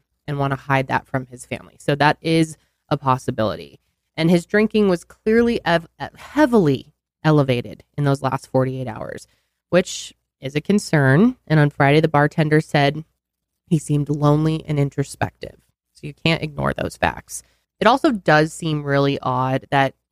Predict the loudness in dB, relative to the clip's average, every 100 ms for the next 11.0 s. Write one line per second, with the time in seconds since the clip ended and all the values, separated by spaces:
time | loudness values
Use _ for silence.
0 | _ _ -4 -2 0 -2 0 0 0 0
1 | 0 0 0 -2 -2 -10 -6 -6 -4 0
2 | 0 0 0 2 2 0 _ _ -6 -4
3 | -2 -2 -2 0 -2 0 0 0 -8 -4
4 | -4 -4 -8 _ -14 -14 -8 -6 -6 -8
5 | -12 -6 -4 -4 -6 -14 -20 -20 _ _
6 | _ _ _ -8 -2 -2 -4 -12 0 4
7 | 6 4 4 4 4 2 0 -2 0 -2
8 | 0 0 -2 -2 -2 -2 -6 -8 -4 -4
9 | -2 -6 -2 0 0 -2 -2 -2 0 -2
10 | -2 -6 -6 0 0 0 0 2 2 -2